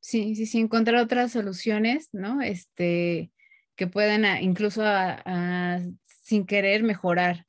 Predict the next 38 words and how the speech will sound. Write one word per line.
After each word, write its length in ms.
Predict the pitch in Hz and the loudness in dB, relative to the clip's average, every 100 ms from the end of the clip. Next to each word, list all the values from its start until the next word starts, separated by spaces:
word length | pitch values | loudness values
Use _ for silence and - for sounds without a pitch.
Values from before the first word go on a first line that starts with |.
| - | -10
¿no? 320 | 165 185 226 | -8 -6 -6
Lo 240 | 180 175 | -4 -4
que 540 | 175 165 165 165 165 160 | -2 -2 0 0 0 -2
en 300 | 165 175 180 | -4 -2 -2
un 140 | 185 185 | 0 -2
inicio 340 | 185 180 180 | -2 -4 -4
a 40 | |
lo 100 | 165 | -4
mejor 440 | 160 160 175 170 165 _ _ _ _ _ | -4 -2 -4 -4 -8 _ _ _ _ _
se, 360 | - 185 - | -6 -4 -4
se 140 | 175 180 | -6 -6
tenía 320 | 180 175 175 | -2 0 0
en 80 | 175 | 0
mente 340 | 170 175 202 | 0 0 -2
y, 300 | 190 185 180 - | -4 -4 -6 -6
y 180 | 190 190 | -6 -2
sí, 180 | 185 277 | 0 0
tienes 340 | 269 240 208 | -2 -2 -2
razón, 200 | 220 214 | -2 0
es 180 | 214 214 | 0 0
abrirnos, 580 | 214 214 240 233 185 - | 0 2 2 0 -2 -6
¿no? 280 | 180 202 208 | -8 -6 -6
A, 320 | 170 165 175 _ _ _ _ | -6 -6 -10 _ _ _ _
a 140 | 175 180 | -6 0
todo 200 | 196 196 | 2 4
lo 120 | 202 | 4
demás 320 | 185 185 180 | 2 0 -2
que 100 | - | -2
hay, 120 | 180 | -2
porque 560 | 185 190 185 175 175 170 _ _ _ | -2 -6 -2 0 0 -2 _ _ _
sí, 340 | - 233 285 294 | -2 0 0 -4
o 60 | 196 | -2
sea, 160 | 190 | 0
escuchamos 540 | 196 220 - 247 277 285 | 0 -4 0 0 2 0
lo 140 | 214 | -2
que 120 | 185 | -2
nos 200 | 180 175 | -4 -4
traen, 440 | 202 208 214 175 | -4 -2 -2 -6